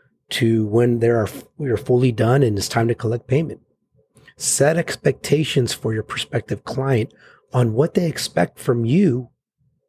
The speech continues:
and what you're gonna expect from them in return, and establish a clear, organized schedule of availability and or appointment windows.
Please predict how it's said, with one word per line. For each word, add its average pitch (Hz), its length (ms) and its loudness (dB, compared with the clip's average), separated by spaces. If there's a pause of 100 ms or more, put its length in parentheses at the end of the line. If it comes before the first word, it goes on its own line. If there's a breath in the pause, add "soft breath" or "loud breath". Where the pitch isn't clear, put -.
(100)
and 117 180 0
what 151 180 2
you're 147 140 2
gonna 131 160 2
expect - 380 -4
from 123 140 0
them 131 180 4
in 120 100 2
return, 165 400 -4 (720 soft breath)
and 127 180 2
establish 160 840 -2 (160)
a 117 160 2
clear, 170 680 -6 (600)
organized 143 720 2
schedule 123 580 -2 (100)
of 107 120 2
availability 117 960 0 (340)
and 131 220 0
or 135 180 2
appointment 143 420 -2
windows. - 520 -16